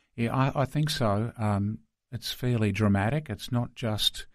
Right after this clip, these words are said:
information from the eyeballs up, if you like. It touches you the whole way, like the meal. Tonight we begin by breaking bread and reading those words from one Corinthians, um,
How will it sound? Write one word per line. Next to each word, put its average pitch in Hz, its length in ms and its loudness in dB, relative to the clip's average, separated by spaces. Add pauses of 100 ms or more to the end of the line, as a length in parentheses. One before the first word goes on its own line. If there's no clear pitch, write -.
(280)
information 110 760 2
from 101 200 2
the 101 120 6
eyeballs 101 460 4
up, 110 160 6
if 104 180 -2
you 104 100 2
like. 98 340 2 (440)
It - 220 -10
touches - 500 6
you 107 140 8
the 95 120 2
whole 107 180 0
way, 107 120 6
like 104 220 2
the 110 80 2
meal. 113 420 8
Tonight 107 360 2
we 113 120 8
begin 107 540 6 (420)
by 104 140 2
breaking 107 460 4
bread 101 260 4
and 107 160 6
reading 113 220 10
those 104 180 4
words 110 180 8
from 104 120 4
one 101 160 6
Corinthians, 107 640 4
um, 98 320 2